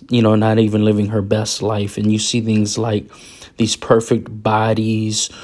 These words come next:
or these new cars or these new homes. And those things don't matter to you as much. Maybe you're content in your life with those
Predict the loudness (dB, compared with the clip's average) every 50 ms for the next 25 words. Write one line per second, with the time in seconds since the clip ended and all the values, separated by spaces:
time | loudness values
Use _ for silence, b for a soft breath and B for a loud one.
0 | B B B B 2 4 4 4 2 0 0 2 2 2 2 0 -2 -2 0 2
1 | 2 2 2 0 -2 -2 -4 -4 -2 -2 -2 0 0 0 0 0 0 0 2 2
2 | 0 0 0 2 4 4 4 2 2 2 2 2 4 4 2 0 0 -4 -4 -2
3 | 0 0 2 2 2 2 2 0 -2 -8 -8 -6 -2 0 0 0 0 0 -2 0
4 | 0 0 -2 -4 -6 -2 0 0 0 0 0 0 -2 0 0 -2 -4 -2 -2 -2
5 | -2 -2 -2 0 0 0 2 2 2 2 0 0 2 2 2 2 -2 -8 -8 -4
6 | -2 -2 -2 -2 -4